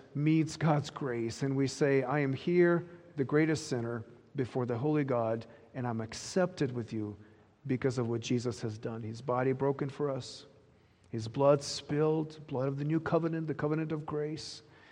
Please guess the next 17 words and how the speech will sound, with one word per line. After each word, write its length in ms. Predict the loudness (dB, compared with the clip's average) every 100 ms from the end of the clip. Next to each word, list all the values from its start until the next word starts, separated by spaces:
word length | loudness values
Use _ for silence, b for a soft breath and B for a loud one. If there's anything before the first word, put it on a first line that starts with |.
| b
spilled 440 | -16 0 0 2
for 240 | -2 -4 -4
us, 320 | -6 -12 -16 -20 _ _ _
and 140 | -6
a 40 | 0
promise 460 | 4 4 4 2
is 140 | -2 -2
made 420 | -2 -2 -6 -10 b b b b b b b _ _ 0
that 160 | 0
when 180 | 2 0
he 140 | 4
returns, 760 | 6 6 4 0 0 -4 -6 -12 -18 -18 0
we 160 | 2
will 160 | 2 0
feast 560 | -2 -4 -4 -8 -14 -20 -20 _ _ _ _ _ _
with 220 | -4 -4
him. 300 | -6 -8 -10